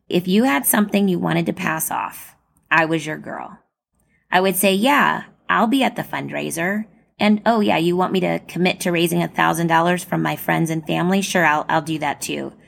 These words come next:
"Okay, um, yes, I will make e-introductions between you and these five LinkedIn connections that I have. Happy to do it." "Okay, football practice. Yes, I will bring the snacks this week.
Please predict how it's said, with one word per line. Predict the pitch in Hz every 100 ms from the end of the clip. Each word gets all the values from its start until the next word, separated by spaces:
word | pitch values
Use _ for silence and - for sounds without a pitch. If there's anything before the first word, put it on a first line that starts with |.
| _ _ _ _ _ 202
"Okay, | 190 214 143 147 - -
um, | 180 170 160 175
yes, | 190 147 - -
I | 175
will | 185
make | 185 180 208 - - -
e-introductions | 196 - 175 - 151 143 - 156 147 -
between | - 165 151 156
you | 214 233 -
and | 170 165
these | 185 190 -
five | 175 165 160
LinkedIn | 160 160 165 160
connections | - 147 - - 147
that | 151 143
I | 135
have. | 139 110 - -
Happy | - 170 175
to | 156
do | - 117
it." | - - _ _ _ _ _ _ _ -
"Okay, | 180 180 143
football | - 180 151 -
practice. | 151 - - - 190
Yes, | - -
I | 165
will | 190
bring | 196 214 214
the | 214
snacks | - 190 180 190 -
this | 208 196
week. | 185 190 190 -